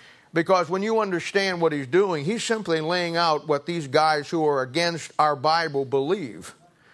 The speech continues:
and who they are. Now, to me, that's invaluable. Uh, when I want to get into my Bible, I, I need that. I, I do. In my life, these are the guys that I need to understand their position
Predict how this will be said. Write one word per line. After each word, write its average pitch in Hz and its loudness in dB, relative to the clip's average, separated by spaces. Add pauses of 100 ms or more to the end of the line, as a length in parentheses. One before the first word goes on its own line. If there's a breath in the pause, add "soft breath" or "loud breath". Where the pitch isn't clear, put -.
(680 soft breath)
and 151 0
who 214 0
they 180 2
are. 202 -4 (920 loud breath)
Now, 175 4
to 214 0
me, 269 -2
that's 196 2
invaluable. 160 0 (840 soft breath)
Uh, 156 4
when 160 0
I 190 4
want 180 2
to 151 -4
get 170 4
into 160 2
my 151 4
Bible, 147 2
I, 165 2
I 180 0
need 208 -4
that. - -2
I, 147 2
I 165 2
do. 151 -4
In 147 -4
my 180 4
life, 175 0
these 175 -4
are 165 6
the 151 0
guys 156 2
that 151 0
I 156 2
need 160 -4
to 147 -2
understand 151 -2
their 160 4
position 185 -2